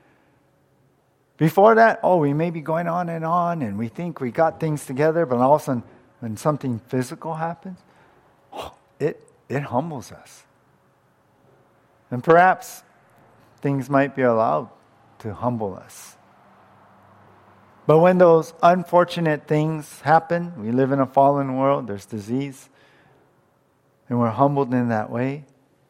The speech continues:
we should lay down our pride and go to God. Even in the recent calamity, the disaster that we're facing today, these past few days, and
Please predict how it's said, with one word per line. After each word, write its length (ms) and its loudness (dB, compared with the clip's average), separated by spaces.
we 180 -4
should 500 -6
lay 400 -4
down 300 -4
our 160 -8
pride 600 -14
and 160 -14
go 200 -10
to 80 -18
God. 400 -20
Even 320 2
in 160 4
the 160 6
recent 520 0
calamity, 880 0
the 120 -2
disaster 920 0
that 160 -8
we're 160 -2
facing 460 -6
today, 340 -4
these 220 -8
past 300 -4
few 140 -8
days, 400 -4
and 160 -16